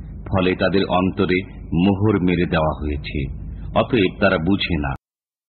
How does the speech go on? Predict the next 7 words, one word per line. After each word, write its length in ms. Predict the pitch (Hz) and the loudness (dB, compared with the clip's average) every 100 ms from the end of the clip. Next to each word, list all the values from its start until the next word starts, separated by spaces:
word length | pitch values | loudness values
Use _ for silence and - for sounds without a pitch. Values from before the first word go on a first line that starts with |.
| _ _ _ _ - 98 | _ _ _ _ -2 -2
আপনি 280 | - 131 | 0 2
যখন 340 | 117 120 123 120 | 2 2 2 4
তাদেরকে 420 | 110 98 104 110 | 4 4 2 2
দেখেন, 500 | 90 92 - 101 95 113 - - - | 2 2 4 4 4 0 -8 -12 0
তখন 320 | 101 - 107 101 | 2 4 2 4
তাদের 200 | 95 92 | 2 2
দেহাবয়ব 720 | 82 101 85 98 95 92 95 | 2 2 2 2 4 4 4